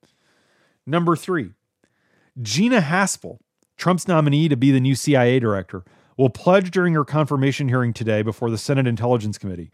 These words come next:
that she will not restart the enhanced interrogation programs that critics compare to torture.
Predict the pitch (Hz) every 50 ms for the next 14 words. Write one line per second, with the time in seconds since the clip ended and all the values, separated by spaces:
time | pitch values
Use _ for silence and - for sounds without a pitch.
0 | _ _ _ _ _ _ - 135 117 - - - 147 127 110 104 110 139 156 170
1 | 180 185 180 175 - 127 117 123 131 135 143 147 - 131 113 120 135 143 139 -
2 | - - 143 117 92 82 - _ _ _ _ _ _ - - 123 123 123 113 98
3 | 117 156 165 160 - - 175 165 - 151 151 139 139 127 139 139 127 - 127 110
4 | - 107 107 101 107 110 117 127 123 110 123 120 - - - 160 123 113 - -
5 | - - 139 131 127 123 123 127 131 127 - - - 160 160 135 - 120 95